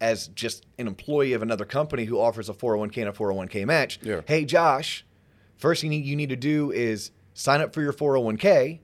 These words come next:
Speaker 1: and make sure you're contributing the maximum that your company's willing to match.
Speaker 2: Mm-hmm.
Speaker 1: 'Cause if you're not, you're passing up on free money and, and you're, you're not taking full advantage of all the tax benefits,
Speaker 2: Yeah.
Speaker 1: right? You're not taking advantage of,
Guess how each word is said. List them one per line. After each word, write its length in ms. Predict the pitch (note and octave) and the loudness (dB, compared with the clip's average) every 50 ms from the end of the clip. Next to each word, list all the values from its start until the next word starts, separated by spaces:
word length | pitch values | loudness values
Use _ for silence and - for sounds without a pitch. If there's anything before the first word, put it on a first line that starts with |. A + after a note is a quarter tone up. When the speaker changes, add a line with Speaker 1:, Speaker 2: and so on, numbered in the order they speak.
| _ _ _ _ _ _ _ _ - | _ _ _ _ _ _ _ _ -4
Speaker 1:
and 400 | C3+ C#3 C3+ C3 B2+ A#2 A2+ - | -2 0 0 0 0 -2 -6 -4
make 220 | A#2 C#3+ D#3 D#3+ | -2 -2 -2 -2
sure 120 | - - D#3+ | -2 -2 -2
you're 140 | C#3+ C#3+ C3 | -2 -4 -6
contributing 500 | - B2+ A#2+ - E3+ D#3+ D#3 C#3+ C3 A#2 | -8 -10 -4 -2 0 0 0 -2 -2 -2
the 80 | A2 | -2
maximum 520 | A2 B2 C#3 D3+ D#3+ D#3+ - - E3+ D#3 C#3+ | -2 -2 0 -2 -2 -2 -4 -8 -8 -6 -6
that 120 | C#3 F#2 | -6 -6
your 80 | C3 C3+ | -6 -6
company's 400 | - - C3+ A#2 - C3+ B2 A2 | -6 -6 -6 -6 -6 -8 -8 -6
willing 220 | A#2 A2 G#2+ G#2+ | -4 -4 -2 -2
to 60 | A2+ | 0
match. 400 | D3 E3 B2+ F#2+ - - - - _ _ | 0 -2 -2 -2 -6 -12 -14 -14 _ _
Speaker 2:
Mm-hmm. 160 | E2+ D#2 D#2 D#2+ E2+ _ _ _ | -16 -16 -16 -18 -20 _ _ _
Speaker 1:
'Cause 220 | - C#3+ C3+ A#2+ C#3+ | 4 6 6 6 2
if 140 | C#3+ - | -2 -2
you're 100 | D3+ D3 | -2 0
not, 300 | D#3 F#3 F#3+ F#3+ F3 - C#3 | 0 2 2 2 0 0 -4
you're 100 | C#3+ C#3+ | -6 -6
passing 340 | D3+ D3+ C#3+ C#3+ D3 D3+ D#3 | -4 -4 -4 -4 -4 -2 -2
up 140 | D3 - | 0 0
on 100 | C#3 A#2+ | -2 -4
free 300 | A2 - - C3+ E3+ G3 | -4 -8 -2 -2 0 0
money 480 | F#3 D#3 F#3 G#3 E3 - - D#3+ F3 - - - _ _ _ - _ _ _ _ _ _ _ | 4 4 4 4 4 0 -2 -4 -8 -12 -16 -20 _ _ _ -20 _ _ _ _ _ _ _
and, 460 | - D#3 D#3 D3+ D3 D3 C#3+ C#3+ - - _ - | -2 0 2 2 2 0 0 -4 -8 -12 _ -8
and 280 | C#3+ C#3+ D3 D3+ D3+ C3+ | -6 -4 -4 -4 -4 -4
you're, 120 | D3 C#3+ | -4 -6
you're 180 | C#3+ C#3 D3 D3+ | -4 -4 -6 -4
not 300 | D3+ D3+ D3+ D3 - - _ _ _ _ | -2 -2 -2 -2 -4 -6 _ _ _ _
taking 280 | - D#3 D#3 D3+ D3 | -8 -8 -6 -6 -10
full 220 | C#3 - D3+ D3 D3+ | -8 -6 -4 -4 -2
advantage 380 | C3+ C#3+ C#3 C#3 C#3 C#3 B2 | -2 -2 -4 -4 -6 -6 -4
of 240 | C3 C3 B2+ A2 - _ - | -2 -2 -2 -4 -6 _ -8
all 120 | A2+ B2 | -6 -6
the 80 | A#2 A#2+ | -6 -6
tax 280 | - C3 C3 B2 - | -8 -8 -8 -8 -10
benefits, 460 | - - F#2 D#2+ - - - - - - | -12 -14 -14 -14 -16 -18 -16 -12 -8 -6
Speaker 2:
Yeah. 160 | F2+ E2 C#2 - _ _ | -6 -6 -8 -10 _ _
Speaker 1:
right? 220 | - C3+ C#3+ B2+ | 4 4 6 6
You're 100 | C#3+ D3 D3+ | 4 0 -2
not 120 | D#3 D3+ | -2 -2
taking 260 | D3+ D#3+ D#3 C3+ D#3 | -2 -4 -6 -4 -6
advantage 480 | C#3+ A#2+ C3 C#3+ D3+ D3+ D3+ C#3+ C3 B2 | -4 -4 -4 -4 -2 -4 -4 -4 -2 0
of, 380 | C3 B2+ B2 A#2+ A#2 A2 - | 2 4 4 4 2 0 -4